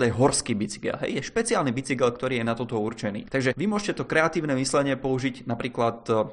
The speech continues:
vo voľnom čase, aby ste si uľahčili nejaké veci. Alebo možnosť B,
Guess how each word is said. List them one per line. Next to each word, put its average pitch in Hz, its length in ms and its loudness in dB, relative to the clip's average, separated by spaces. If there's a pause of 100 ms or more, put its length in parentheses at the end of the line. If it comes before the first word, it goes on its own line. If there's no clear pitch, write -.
(120)
vo 120 160 2
voľnom 135 320 4
čase, 165 320 2
aby 110 320 -4
ste 123 160 -4
si 127 160 -2
uľahčili 131 480 0
nejaké 104 320 -2
veci. 98 400 -6
Alebo 127 320 10
možnosť 123 400 -2
B, 117 240 2